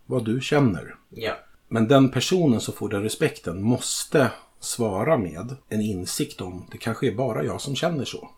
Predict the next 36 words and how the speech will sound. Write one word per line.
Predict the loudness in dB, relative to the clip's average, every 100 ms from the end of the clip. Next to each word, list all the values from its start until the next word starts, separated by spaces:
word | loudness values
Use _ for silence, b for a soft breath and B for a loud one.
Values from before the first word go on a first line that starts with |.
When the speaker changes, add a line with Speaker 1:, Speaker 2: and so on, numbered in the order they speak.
| -8
Speaker 2:
Mm. | -6 -6 -12 0
Speaker 1:
Och | 4
en | 6
nyfikenhet | 6 4 -2 -2 2 2 0 -2
på, | -2 -2 -6
"Och | -6 -2
vad | 0
känner | 0 0 -2
du?" | -2 -4 -6 -20 -14 -2
Lite | 0 0 -2
på | -2 0
så | 2
här | 2
som | 4
när | 2
du | 4
och | 4
jag | 4
pratar | 0 -4
kultur. | -4 -6 -2 -4 -4 -16 _ _
Vi | 0 2
är |
ju | 4
Speaker 2:
Mhm. | 6
Speaker 1:
jävligt | 4 4 0
stolta | 2 2 2 -2
över |
vår | 2
nordiska | 4 4 2 -4 -6
kultur. | -6 -4 -4 -6 -8
Speaker 2:
Ja, | -2 0 0
jag | -2
är | -2 -8 -6
fett | -6 -6
stolt | -10 -10 -10
svensk. | -12 -12 -14